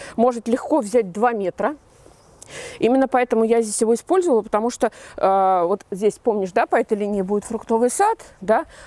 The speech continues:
и как таковой другой кулисы между соседями не будет. Мы фруктовый сад не будем формировать,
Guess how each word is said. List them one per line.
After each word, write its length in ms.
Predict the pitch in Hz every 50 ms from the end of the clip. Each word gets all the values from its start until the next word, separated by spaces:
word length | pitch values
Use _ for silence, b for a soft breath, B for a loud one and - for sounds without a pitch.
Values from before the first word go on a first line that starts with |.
| B B
и 100 | 220 240
как 200 | - 254 247 -
таковой 400 | - 247 - 269 330 359 415 381
другой 320 | 214 220 - 220 269 311 285
кулисы 680 | - 294 277 320 302 - - - 214 208 190 190 190 180 -
между 280 | 226 226 240 220 208 226
соседями 520 | - - 233 - - 359 302 285 220 208
не 100 | 214 226
будет. 360 | 240 214 214 202 175 151 139 - B B B B B
Мы 140 | B 226 -
фруктовый 400 | - 320 240 - - 330 262 294
сад 220 | - 349 330 -
не 100 | 311 320
будем 300 | 311 269 359 294 240 208
формировать, 640 | - - - 208 220 220 233 233 220 185 175 - -